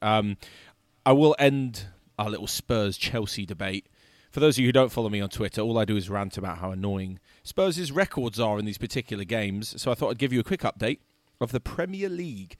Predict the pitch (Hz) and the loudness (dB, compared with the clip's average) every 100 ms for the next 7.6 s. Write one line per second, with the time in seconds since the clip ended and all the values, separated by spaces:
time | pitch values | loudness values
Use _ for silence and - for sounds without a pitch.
0 | _ - 139 170 - 131 123 110 - 107 | _ -4 0 0 0 -4 -4 -4 -4 -6
1 | 95 95 - - 104 113 117 98 - 104 | -4 -6 -6 -6 -4 -4 -8 -10 -6 -6
2 | 101 - 101 101 101 98 95 - 95 92 | -6 -10 -8 -6 -6 -6 -8 -10 -10 -12
3 | - 90 - 92 92 - 101 - 98 87 | -12 -12 -8 -8 -8 -10 -10 -6 -4 -4
4 | 85 85 95 _ _ - - - _ - | -6 -8 -10 _ _ -20 -20 -20 _ 0
5 | 107 107 107 104 _ - _ _ _ - | 2 4 2 -2 _ -20 _ _ _ -2
6 | 139 143 143 143 139 123 143 151 147 - | 4 4 8 10 8 8 4 6 2 0
7 | 180 185 180 190 175 | 2 2 2 0 0